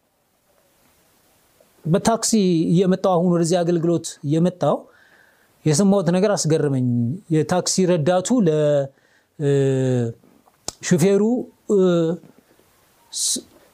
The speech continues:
ስድስት ሚሊዮን ሎተሪ አይደለም፣ ስልሳ ሚሊዮን ሎተሪ ደረሰኝ ሲል ሰማሁና፣ እ፣ «ይደርሰኛል፣ ስልሳ ሚሊዮን ብር ሎተሪ ይደርሰኛል» ሲል፣ እ፣ ሹፌሩ ደግሞ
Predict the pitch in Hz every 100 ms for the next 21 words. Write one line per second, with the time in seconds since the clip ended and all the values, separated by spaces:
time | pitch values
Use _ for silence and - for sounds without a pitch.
0 | - - 196 294 - 269 233 240 220 196
1 | - 196 196 - _ 165 170 135 113 -
2 | 214 - 254 240 240 240 208 208 214 185
3 | 117 _ _ _ _ _ - 180 220 -
4 | 185 143 233 190 175 143 139 196 208 202
5 | 165 160 151 147 143 147 - _ _ _
6 | _ _ _ - 233 - - - 180 214
7 | 190 202 175 117 - _ _ - - 214
8 | 285 254 220 226 240 233 196 185 180 175
9 | 185 170 147 113 _ _ _ _ _ -
10 | - 185 277 - - _ _ - - 160
11 | 156 151 143 139 135 135 160 - _ _
12 | _ _ - _ - 151 131 - - -
13 | 165 185 196 196 190